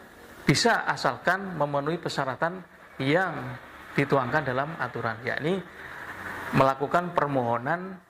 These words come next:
dispensasi nikah. Terus di mana permohonan dispensasi nikah itu?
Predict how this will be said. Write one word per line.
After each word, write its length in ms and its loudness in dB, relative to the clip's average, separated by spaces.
dispensasi 800 -2
nikah. 320 -4
Terus 160 6
di 160 2
mana 240 2
permohonan 400 0
dispensasi 560 -4
nikah 240 0
itu? 240 -4